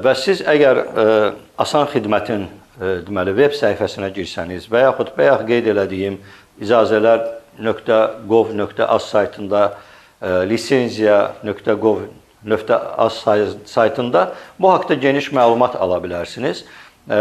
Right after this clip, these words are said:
və qeyd eləmək istəyərdim ki, ə, burada da, m, əsasən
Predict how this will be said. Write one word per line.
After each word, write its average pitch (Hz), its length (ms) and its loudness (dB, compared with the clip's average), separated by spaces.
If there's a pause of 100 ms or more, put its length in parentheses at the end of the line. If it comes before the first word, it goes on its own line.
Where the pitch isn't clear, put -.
(120)
və 127 240 4
qeyd 143 280 4
eləmək 131 340 2
istəyərdim 123 420 0
ki, 170 180 -2
ə, 110 380 0
burada 113 360 2
da, 131 220 4
m, 104 320 -8
əsasən 110 680 0